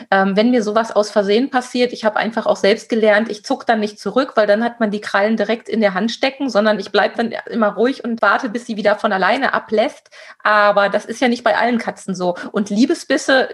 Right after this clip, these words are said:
davon kriegt man immer wieder viele Geschichten erzählt. Wie, wie kann man die denn einordnen, wenn's um Aggressionen geht?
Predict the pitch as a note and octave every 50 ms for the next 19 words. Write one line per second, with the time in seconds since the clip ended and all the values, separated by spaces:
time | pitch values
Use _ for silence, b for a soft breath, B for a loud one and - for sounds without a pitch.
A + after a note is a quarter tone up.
0 | - - A3+ A3+ - B3+ A#3+ A#3 - A#3 - - B3+ A3 A3 B3+ A#3+ A#3 A#3+ A3
1 | A#3+ A#3 A#3 - - C4 B3 G#3+ A3+ A3+ - - C#4+ - - - G3+ - - -
2 | - - F#3 E3+ D#3+ E3 - - G3+ A3 E3+ F3 F#3+ G#3 A3+ A3+ C4 C4 B3+ B3+
3 | B3 A#3+ C4+ D4 C#4 - - G3 G#3 G#3+ A3+ - F3 F3 F#3 - - G#3 F#3+ F#3+
4 | F#3 G3+ G3 G3+ - G3+ G3+ - F#3+ - G3+ F#3+ - - A#3 G#3+ G3 F#3 F3 E3+
5 | E3 E3 - -